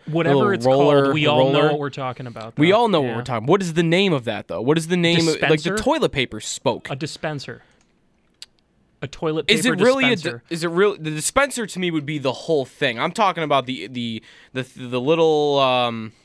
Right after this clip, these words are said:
Speaker 1: is it just the holder? No, 'cause the hold-,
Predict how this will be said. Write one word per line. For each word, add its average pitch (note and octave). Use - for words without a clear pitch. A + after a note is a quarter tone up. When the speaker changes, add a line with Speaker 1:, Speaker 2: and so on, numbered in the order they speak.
Speaker 1:
is C#3
it C#3+
just E3+
the D#3
holder? E3+
No, F3
'cause C#3+
the C#3
hold-, G3